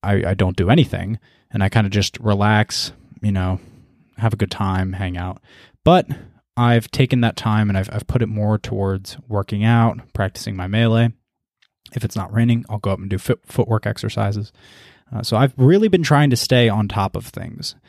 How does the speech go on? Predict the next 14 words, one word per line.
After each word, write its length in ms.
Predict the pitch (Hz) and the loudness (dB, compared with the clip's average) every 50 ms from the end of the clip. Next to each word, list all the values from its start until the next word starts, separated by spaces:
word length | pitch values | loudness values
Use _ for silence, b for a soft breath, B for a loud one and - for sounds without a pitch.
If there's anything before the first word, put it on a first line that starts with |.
| b b b b b b - | b b b b b b -4
and 260 | - 104 98 95 - | -2 -2 -2 -2 -4
trying 440 | - - - 139 143 156 165 170 165 | -6 -2 2 4 4 4 4 2 0
to 100 | - 139 | -2 -2
stay 340 | 127 - - - 120 113 107 | -4 -2 -2 0 0 0 0
productive. 640 | - - - 104 98 101 95 - - - 98 98 - | -2 -4 -6 -4 -2 -2 -4 -4 -6 -8 -10 -10 -4
And 80 | - 123 | -2 0
I 60 | 123 | 0
think 180 | - 165 160 | 0 0 0
that's 180 | - 143 - - - _ _ _ - | 0 -2 -2 -4 -10 _ _ _ -18
probably 540 | - - 160 156 165 170 175 156 156 143 123 | -4 2 4 4 4 4 2 2 4 4 4
the 80 | 123 | 4
most 300 | 117 113 120 120 - - | 4 4 4 2 2 0
important 440 | 113 104 - - 110 101 - 104 101 | -4 -6 -4 -4 -4 -4 -4 -6 -8
thing 460 | - - 104 98 101 98 101 101 107 | -4 -4 -2 0 0 -2 -2 -4 -6